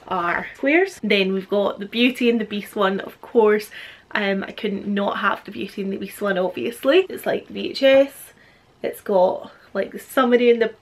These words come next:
back, and it's even got, like, the pictures and stuff. Videotape, and then the pages are the same, but Beauty and the Beast one has Lumiere on the line pages. I'm never gonna write in these notebooks. They were just so lovely, I had to have them. And the last one is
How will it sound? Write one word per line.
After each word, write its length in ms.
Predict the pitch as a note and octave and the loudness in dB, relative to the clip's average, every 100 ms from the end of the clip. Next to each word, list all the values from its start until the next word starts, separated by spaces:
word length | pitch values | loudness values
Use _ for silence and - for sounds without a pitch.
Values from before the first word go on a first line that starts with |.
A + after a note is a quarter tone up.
| - | -4
back, 320 | G3 A3 A#3+ | 0 0 -2
and 100 | A#3 | -6
it's 100 | A#3 | -6
even 180 | C#4 D4+ | -4 -2
got, 160 | C#4 - | 0 0
like, 160 | - | -2
the 40 | - | -8
pictures 560 | - - - B3 A#3+ | -6 -6 -6 -6 -6
and 140 | A#3+ A3 | -6 -12
stuff. 480 | - A3+ A3 A3 - _ - | -4 0 0 -2 -18 _ -8
Videotape, 880 | - A#3+ A#3 A3 G#3+ A3+ G#3+ G3+ - - G#3+ | 2 4 4 -2 0 4 4 2 -4 -12 -6
and 180 | G3 | -4
then 260 | G3 G3 G3 | -2 -2 -2
the 60 | G3 | -2
pages 420 | A#3 G3+ G3 G3 | 0 2 0 -2
are 240 | G3+ F#3 | -4 -4
the 100 | - | -6
same, 360 | - A3+ G#3+ G#3 | -2 0 0 0
but 280 | A3 F3 - | 0 -2 -6
Beauty 280 | F#3+ - G3 | -10 -8 -8
and 60 | |
the 20 | |
Beast 180 | F#3 F#3+ | -8 -8
one 140 | G3 G3 | -6 -6
has 300 | G3 F#3 F3+ - | -6 -6 -6 -4
Lumiere 520 | A#3 B3 B3 A#3 A#3 | 0 2 6 6 6
on 400 | - A3 A3 A3 | 2 -2 -2 -4
the 120 | G#3 | -2
line 240 | G#3 A3 G#3 | 2 2 2
pages. 280 | A#3 A3+ A3+ | 0 0 -4
I'm 220 | A3+ C4 C#4 | -2 -2 0
never 180 | C4+ | -2
gonna 220 | C4 B3 G3+ | -2 -2 2
write 240 | A3 A#3+ | 2 2
in 80 | A3+ | -4
these 200 | G3 - | -4 -6
notebooks. 520 | - - G#3 - - - | -8 -2 -2 -2 -8 -4
They 140 | A3+ | 0
were 120 | A3+ A#3 | 0 2
just 300 | C4 - - | 0 -2 -6
so 240 | G#3 G#3+ | -10 0
lovely, 360 | A3 G#3 F#3+ F#3+ | 4 4 2 0
I 80 | G#3+ | 0
had 260 | G3 - - | -2 -6 -6
to 100 | G#3 | -4
have 340 | G3 F#3+ - | -2 -4 -2
them. 240 | G#3+ C#4 - | 0 0 -2
And 260 | - G#3 G3+ | 0 0 0
the 80 | G#3+ | -2
last 360 | G#3+ G#3+ - | 0 0 -2
one 240 | G#3+ G3 F#3+ - | -2 -2 -2 -2
is 380 | G3 F#3 - | -2 -2 -6